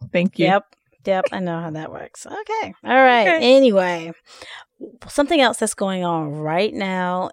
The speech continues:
Speaker 2: in this time of the year, 'cause it's the fall time,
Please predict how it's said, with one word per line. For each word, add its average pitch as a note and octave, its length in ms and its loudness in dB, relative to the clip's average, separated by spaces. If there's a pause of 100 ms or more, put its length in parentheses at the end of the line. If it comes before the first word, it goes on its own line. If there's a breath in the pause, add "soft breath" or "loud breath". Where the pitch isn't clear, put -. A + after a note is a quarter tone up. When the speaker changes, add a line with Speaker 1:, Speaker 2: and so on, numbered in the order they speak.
Speaker 2:
in F3+ 720 -6
this F3 680 -6 (140)
time F#3 340 -4
of F3 60 -6
the F#3 100 -8
year, E3 240 -6
'cause - 180 -16
it's E3+ 140 -12
the - 80 -14
fall E3 540 0
time, F3+ 580 0